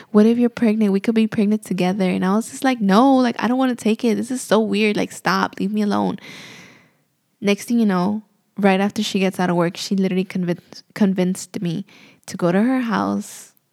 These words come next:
and take a pregnancy test. And what did I do? I went to her house with Noel and I took the pregnancy test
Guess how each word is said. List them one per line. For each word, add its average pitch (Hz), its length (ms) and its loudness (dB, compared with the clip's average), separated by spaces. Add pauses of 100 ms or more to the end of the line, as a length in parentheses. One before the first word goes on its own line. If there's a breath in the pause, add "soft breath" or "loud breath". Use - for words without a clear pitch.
(440)
and 185 220 0
take 180 320 -2
a 190 80 -8
pregnancy 175 500 -4
test. - 540 -14 (420)
And 175 200 -6
what 160 160 -6
did 196 120 -4
I 214 120 2
do? 262 200 4 (400 loud breath)
I 190 60 2
went 185 300 0
to 214 100 0
her 208 200 2
house 196 280 0
with 208 160 0
Noel 196 420 2
and 185 140 -4
I 170 80 -2
took - 320 -6
the 185 100 0
pregnancy 185 440 -2
test - 420 -10